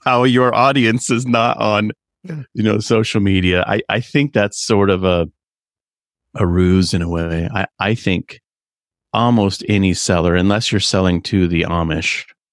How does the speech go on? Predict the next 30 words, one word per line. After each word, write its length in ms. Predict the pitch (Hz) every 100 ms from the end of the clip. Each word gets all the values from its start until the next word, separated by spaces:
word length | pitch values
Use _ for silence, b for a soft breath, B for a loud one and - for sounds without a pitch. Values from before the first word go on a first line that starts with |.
| _ _ _ _ _
uh, 180 | - - -
almost 480 | 113 110 98 - -
any 260 | 104 98
seller 560 | 87 - 85 80 80 - -
should 280 | - 107 98
be 120 | 90
able 120 | 85
to 80 | 87
figure 300 | - 87 85
out 180 | 82 82
a 60 |
way 280 | 87 87 92
in 80 | 87
which 180 | 78 -
to 80 | -
find 440 | 85 80 80 143 - _ _ _ _
their 220 | 90 92 80
prospective 540 | 92 - 110 - 87
audience. 520 | 78 76 101 143 - _ -
Might 200 | 85 -
be, 80 | 92
not 220 | 95 110
be 80 | 82
your 140 | 78
current 320 | - 117 123 -
audience, 300 | 80 85 -
but 140 | 82
a 60 | -
prospective 560 | - - 101 110 85
audience 400 | 80 78 80 -